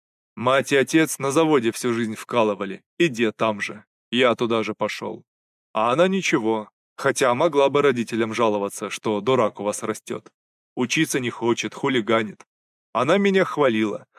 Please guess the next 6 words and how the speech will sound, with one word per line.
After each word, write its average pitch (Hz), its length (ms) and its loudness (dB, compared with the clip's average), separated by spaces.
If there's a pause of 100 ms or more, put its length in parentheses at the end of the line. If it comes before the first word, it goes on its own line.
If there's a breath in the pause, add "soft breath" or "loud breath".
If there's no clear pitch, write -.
(200 soft breath)
Говорила: 127 640 2 (280)
"Толя, 143 340 4
ты 175 280 4
читай 185 340 4
сколько 170 360 2
можешь. - 540 -6